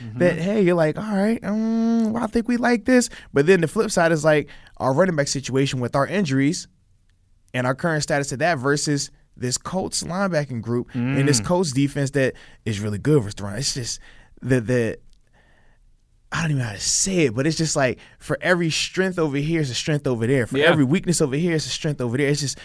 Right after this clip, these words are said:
Speaker 2: it matches up really well. I think that's the thing that I'm so excited about, because it's one of those, who's good is gonna be good enough, and who's
Speaker 1: Right.
Speaker 2: bad can you minimize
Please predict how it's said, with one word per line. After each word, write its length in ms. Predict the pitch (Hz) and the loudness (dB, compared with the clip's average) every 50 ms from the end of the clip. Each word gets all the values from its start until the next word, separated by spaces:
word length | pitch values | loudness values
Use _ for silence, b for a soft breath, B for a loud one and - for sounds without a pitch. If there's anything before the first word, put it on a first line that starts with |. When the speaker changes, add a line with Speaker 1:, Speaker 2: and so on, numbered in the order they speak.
| B B B B B - - | B B B B B -10 -2
Speaker 2:
it 160 | - 165 143 110 | 0 0 0 0
matches 600 | 123 131 156 165 180 196 196 - 180 147 131 - - - | -2 -2 -2 -2 -2 -2 -2 -2 -2 -2 -2 -4 -8 -8
up 240 | 143 147 127 95 - _ _ - _ _ _ _ _ _ _ _ _ | -8 -6 -6 -8 -10 _ _ -20 _ _ _ _ _ _ _ _ _
really 580 | - 104 107 110 127 151 151 139 123 117 107 101 | -14 -10 -6 -2 2 2 4 4 4 2 0 0
well. 460 | 95 101 113 113 95 80 - - - _ _ _ _ _ _ _ _ _ _ _ _ _ - | -2 -2 -2 -4 -4 -6 -10 -16 -20 _ _ _ _ _ _ _ _ _ _ _ _ _ -6
I 100 | - 139 | -4 -4
think 240 | 139 - 165 139 101 | -2 -2 -4 -2 -2
that's 220 | 139 139 143 - | -2 -2 -2 -2
the 100 | - 131 | -4 -4
thing 240 | 113 113 123 123 120 | -4 -2 -2 -2 -2
that 100 | 113 113 | 0 0
I'm 140 | 113 117 113 | -2 -2 -2
so 160 | - - 120 | -2 -2 -2
excited 380 | 113 107 - 139 127 120 117 110 | -2 -2 0 0 0 0 0 -2
about, 240 | 101 98 107 104 87 | -2 -2 -4 -2 -4
because 320 | 107 113 - 135 123 - B B B B B B B B | -4 -4 -2 -2 -4 -4 B B B B B B B B
it's 160 | - 135 131 | -2 0 4
one 100 | 151 170 | 4 4
of 80 | 160 156 | 6 6
those, 320 | 147 135 135 135 131 127 b b b b b b | 6 6 6 6 4 2 b b b b b b
who's 440 | - - 185 196 214 208 202 165 143 | -2 0 2 4 4 4 2 2 -2
good 600 | 117 104 127 151 165 160 139 123 117 110 127 139 - _ _ _ _ _ _ _ _ _ _ _ _ | 0 2 2 4 6 6 4 4 2 0 -4 -8 -14 _ _ _ _ _ _ _ _ _ _ _ _
is 160 | - 143 131 123 | -2 -2 0 2
gonna 180 | 143 139 135 | 2 2 2
be 180 | 123 120 123 120 | 2 0 0 0
good 180 | 107 117 131 123 | 0 0 0 2
enough, 340 | 117 117 123 117 101 92 B B B B B | 2 0 0 -2 -4 -6 B B B B B
and 140 | - 127 120 | -2 0 4
who's 240 | 135 156 156 135 117 | 4 4 4 4 2
Speaker 1:
Right. 80 | 98 | 2
Speaker 2:
bad 400 | 123 151 170 160 151 143 135 123 | 2 4 4 6 6 4 4 2
can 140 | - - 135 | -2 -6 -4
you 120 | 127 127 123 | -2 -2 -2
minimize 640 | 120 151 170 165 143 127 120 117 113 110 113 - | 0 0 0 2 0 0 -2 -2 -2 -4 -6 -8